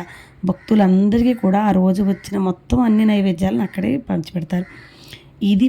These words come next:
పగలండి. మరుసటి రోజు తెల్లవారుజామున అమ్మవారి మే-, ఆలయ గోపురంపై తొలి వెలుగు కిరణాలు చూసారా, సూర్యకిరణాలతో ఎంత అద్భుతంగా ఉందంటే ఇది మనకి ఫోటోలో కంటే కూడా అసలు లైవ్లో అయితే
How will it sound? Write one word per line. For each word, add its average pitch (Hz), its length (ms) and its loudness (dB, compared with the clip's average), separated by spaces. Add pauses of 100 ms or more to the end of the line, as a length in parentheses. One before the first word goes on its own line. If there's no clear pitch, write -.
(160)
పగలండి. 180 540 0 (480)
మరుసటి 180 400 0
రోజు 202 200 -2
తెల్లవారుజామున 180 960 0 (520)
అమ్మవారి 202 760 0
మే-, 190 420 0
ఆలయ 202 440 0
గోపురంపై 185 680 0 (560)
తొలి 196 240 6
వెలుగు 196 420 2
కిరణాలు 208 520 -2
చూసారా, 196 300 -2
సూర్యకిరణాలతో 202 880 -2
ఎంత 185 380 -2
అద్భుతంగా 196 460 -4
ఉందంటే 190 460 -2 (600)
ఇది 196 160 2
మనకి 196 460 0 (280)
ఫోటోలో 202 340 -2
కంటే 220 360 -2
కూడా 208 220 -4 (340)
అసలు 190 240 -4
లైవ్లో 190 300 0
అయితే 208 140 0